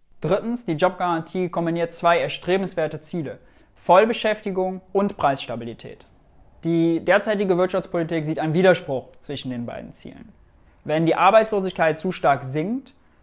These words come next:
dann steigt die Verhandlungsmacht der Beschäftigten, dann fordern sie höhere Löhne und das befeuert dann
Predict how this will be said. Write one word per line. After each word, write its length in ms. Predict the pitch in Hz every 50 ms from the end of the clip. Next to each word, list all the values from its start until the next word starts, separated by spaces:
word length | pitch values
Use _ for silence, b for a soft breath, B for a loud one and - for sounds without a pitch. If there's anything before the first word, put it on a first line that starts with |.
| _ _
dann 260 | - 156 147 151 151 151
steigt 320 | - - 175 170 170 170
die 60 | 185
Verhandlungsmacht 800 | 170 - 156 151 180 214 220 202 175 - - 156 143 139 - -
der 300 | 143 131 127 131 131 131 - _ _ _
Beschäftigten, 880 | - 143 - - 151 139 143 - - 147 135 - 185 214 247 240 - _ -
dann 240 | 143 147 147 151
fordern 300 | 147 - 165 170 175 165
sie 100 | 156 160
höhere 280 | 151 151 156 151 147 147
Löhne 460 | 143 160 175 190 180 156 180 226 226 B B B B B
und 180 | B 180 175 156
das 200 | 180 180 185 -
befeuert 480 | - 170 - - 165 165 165 156 151 151
dann 300 | 147 143 139 143 139